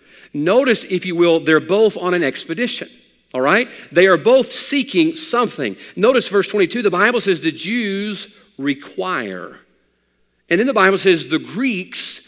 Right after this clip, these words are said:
seek. Now, those two words are gonna show us why we should have a priority on preaching of the cross. Number one,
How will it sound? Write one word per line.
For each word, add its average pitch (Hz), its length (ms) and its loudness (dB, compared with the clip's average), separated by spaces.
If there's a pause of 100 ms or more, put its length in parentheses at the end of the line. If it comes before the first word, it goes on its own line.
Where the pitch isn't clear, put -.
(160)
seek. - 800 -12 (680)
Now, 147 160 0
those 202 260 0
two 220 160 -4
words 175 300 2
are 147 60 -2
gonna 147 120 0
show 156 340 -2
us 139 120 -2
why 156 300 -2
we 156 80 -2
should 151 160 -6
have 135 100 -4
a 127 60 -8
priority 127 800 -4
on 120 180 -6
preaching 120 460 -10
of 107 100 -14
the 110 80 -12
cross. 135 380 -10
Number 135 180 -4
one, 135 320 0